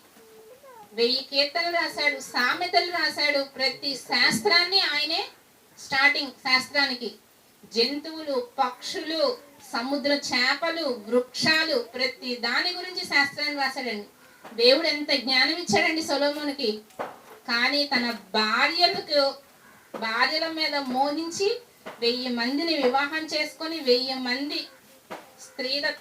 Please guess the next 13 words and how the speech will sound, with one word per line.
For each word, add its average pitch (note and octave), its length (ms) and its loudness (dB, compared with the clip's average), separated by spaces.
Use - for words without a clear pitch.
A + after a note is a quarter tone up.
పట్ల B3+ 640 4
వాంఛతో C4 920 2
దేవునికి D4 480 0
దూరం C#4 320 2
అయిపోయాడండి A3+ 680 0
సొలొమోన్. A#3 440 -6
వెయ్యి A3+ 340 0
మంది E4 260 -2
భార్యలంటండి. C4+ 760 2
ఒకళ్ళు, A#3 420 -4
ఇద్దరు, B3+ 400 2
ముగ్గురు, A#3 340 -2
నలుగురు, A#3 420 -4